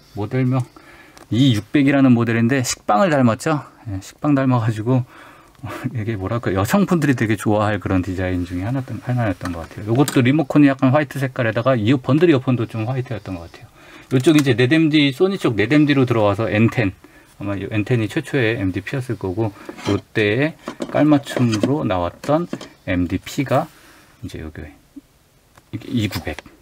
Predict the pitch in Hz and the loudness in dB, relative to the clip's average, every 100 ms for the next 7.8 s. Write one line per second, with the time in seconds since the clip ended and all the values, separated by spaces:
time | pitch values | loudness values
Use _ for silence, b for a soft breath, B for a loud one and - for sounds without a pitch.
0 | _ _ 92 95 - 98 85 87 - 123 | _ _ -6 -4 -4 -6 -6 -6 -4 -6
1 | - 107 92 107 95 98 104 98 - 107 | -2 -2 -2 -2 -2 -2 -2 -4 0 4
2 | 147 135 95 - 113 90 95 - 90 - | 4 2 -4 -6 -6 -6 -8 -8 -14 -14
3 | _ _ _ - 95 - 123 85 82 82 | _ _ _ -4 -4 2 2 2 -2 -6
4 | 80 87 _ 95 85 _ _ _ _ - | -8 -14 _ -14 -14 _ _ _ _ -16
5 | - 80 - _ b b b b b b | -14 -16 -18 _ b b b b b b
6 | b b b - 98 95 101 135 190 147 | b b b -10 -6 -2 0 2 0 -2
7 | 139 135 127 104 - 92 85 | -2 -2 -2 -4 -6 -6 -8